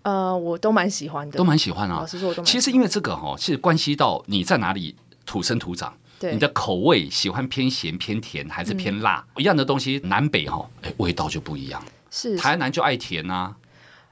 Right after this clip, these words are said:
Speaker 1: 对，酱也是有差异的哦，
Speaker 2: 哦。
Speaker 1: 不同地方的酱，像在水里的酱是那种有点粉红色的。
Speaker 2: 嗯。
Speaker 1: 那我在苗栗，苗栗地区吃到的一个，
Speaker 2: 嗯。
Speaker 1: 一家霸王，它的酱就是酱油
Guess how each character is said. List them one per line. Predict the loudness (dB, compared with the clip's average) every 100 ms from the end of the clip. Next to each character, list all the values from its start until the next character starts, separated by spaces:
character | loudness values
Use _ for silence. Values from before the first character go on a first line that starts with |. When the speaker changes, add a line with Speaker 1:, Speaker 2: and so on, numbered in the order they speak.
| _
Speaker 1:
对， | -6 -4
酱 | 0 2 4
也 | 2
是 | -2 2
有 | 2
差 | 2 -2 0
异 | 0
的 | 4
哦， | 6 6 4
Speaker 2:
哦。 |
Speaker 1:
不 | 2
同 | 2
地 | 2
方 | 4
的 | 2
酱， | 2 4 4 2 -4
像 | 2 2 4
在 | 4 6 4 2
水 | -4 -2 2 4
里 | 4 -2 0
的 | -2 -2
酱 | 2 2 4
是 | 2
那 | 0
种 | 2
有 | 0
点 | 0
粉 | 2 2 2
红 | -4 -2
色 | 2 2 0
的。 | -4 2
Speaker 2:
嗯。 | 2 2 -2 -12 0
Speaker 1:
那 | 4 4
我 | 6 4
在 | 6 6 8 6 4
苗 | 2 4 6 6 4
栗， | 2 -2 -8 _
苗 | 0 4
栗 | 4
地 | 2
区 | 0 0
吃 | 0
到 | 4 6 4
的 | 0 -4
一 | -2
个， | -2
Speaker 2:
嗯。 | 0
Speaker 1:
一 |
家 | 0 2
霸 | 0 0
王， | -2 -4 -8 -8
它 | -2 2
的 | 4 2
酱 | 2 4 4 2
就 |
是 | -4 -6
酱 | 0 0 2
油 | -2 -2 -2